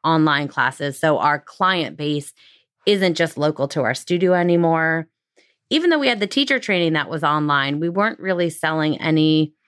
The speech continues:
we weren't filming live classes and selling that. Now we are, mu-, much like most of the world. So we'll continue to do that. So they all kind of really work together. If I, ba-, I really,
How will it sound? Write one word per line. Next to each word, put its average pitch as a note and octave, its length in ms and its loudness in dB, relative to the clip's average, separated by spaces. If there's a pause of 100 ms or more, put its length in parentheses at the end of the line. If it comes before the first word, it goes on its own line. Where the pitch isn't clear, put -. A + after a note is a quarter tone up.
(440)
we F#3+ 160 0
weren't A3+ 260 0
filming F#3 520 0
live D3+ 300 0
classes E3+ 600 0
and D3+ 180 -4
selling D3+ 420 0
that. E3+ 320 0
Now C#3+ 300 0
we C#3+ 140 -4
are, F#3 340 2
mu-, D3 220 -8 (100)
much D3+ 380 -6
like D3+ 300 -2
most D3+ 360 0
of E3 80 0
the E3 80 2
world. E3 460 0 (400)
So F3+ 120 -2
we'll E3+ 120 2
continue F3 420 0
to D#3 120 -2
do D#3 180 2
that. D#3 240 0
So F#3 80 -4
they F3+ 140 0
all F#3 240 -2
kind - 260 -2
of F3 220 0
really E3+ 260 2
work D#3+ 400 0 (540)
together. E3 680 0
If - 240 -6
I, F3 360 -2 (480)
ba-, E3 400 -2
I F#3 260 0
really, G3+ 720 0